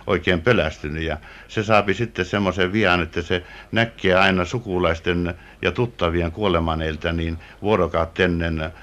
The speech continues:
paljon pöröjä, elikkä niitä manalaisia. Ja ne hätyyttävää sitä näkijätä, että se on aivan sairaan, että se kävelee eestakaisin ja on kuin poltteessa, ja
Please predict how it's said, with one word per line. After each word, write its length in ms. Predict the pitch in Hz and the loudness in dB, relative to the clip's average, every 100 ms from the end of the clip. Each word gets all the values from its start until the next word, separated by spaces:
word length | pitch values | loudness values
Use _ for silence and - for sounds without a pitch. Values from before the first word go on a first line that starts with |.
| - - 92 - | -14 -6 -4 0
paljon 360 | 107 90 76 | 2 2 0
pöröjä, 440 | 76 95 73 73 80 | 2 2 2 -4 -6
elikkä 280 | 80 - | -6 -2
niitä 220 | 90 85 92 | -2 0 2
manalaisia. 760 | 98 78 64 60 - 76 69 - - - - | 2 0 -4 -8 -8 -12 -12 -14 -20 -12 -2
Ja 80 | 98 | 0
ne 120 | 101 | 2
hätyyttävää 640 | 127 156 - 90 90 87 | 0 0 0 0 2 2
sitä 300 | 87 92 92 | 0 0 2
näkijätä, 520 | 101 110 - 82 82 | 2 0 0 -2 -2
että 160 | 85 82 | -6 -6
se 120 | 80 | -2
on 120 | 92 | 2
aivan 360 | 92 87 90 85 - - - | 4 4 2 0 -6 -20 -4
sairaan, 420 | 120 101 87 82 | 4 4 4 0
että 120 | 82 | 0
se 120 | 90 | -4
kävelee 520 | 78 92 87 87 85 | 0 2 4 4 4
eestakaisin 640 | 87 87 82 87 82 87 82 | 2 0 -4 0 -2 -2 -2
ja 120 | 80 - - - | -4 -4 -14 -8
on 140 | 87 | -4
kuin 140 | 92 85 | -4 0
poltteessa, 640 | - 92 - 76 - 78 | 2 0 -2 -4 -4 -2
ja 200 | 80 | -2